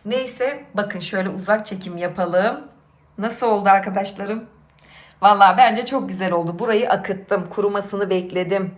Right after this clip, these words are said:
Güzel yolluğumu serdim. Bunların tozunu aldım. Çiçeklerimi şöyle koydum. Hatta şu ikisini en yakın zamanda aynı saksı alacağım. Topraklarını yenileyeceğim.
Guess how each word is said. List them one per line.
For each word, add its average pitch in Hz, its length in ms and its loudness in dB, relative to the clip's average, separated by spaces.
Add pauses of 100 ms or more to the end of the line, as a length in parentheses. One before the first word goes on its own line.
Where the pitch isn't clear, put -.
Güzel 185 400 0
yolluğumu 180 560 2
serdim. 180 600 2 (380)
Bunların 202 360 2
tozunu 208 580 2
aldım. 190 300 6
Çiçeklerimi 233 600 0
şöyle 233 400 4
koydum. 202 320 2
Hatta 226 360 6
şu 214 140 -2
ikisini - 400 -4
en 220 180 0
yakın 196 260 -2
zamanda 190 560 2 (340)
aynı 208 320 6
saksı 190 400 0
alacağım. 220 340 0
Topraklarını 180 600 0
yenileyeceğim. 196 680 0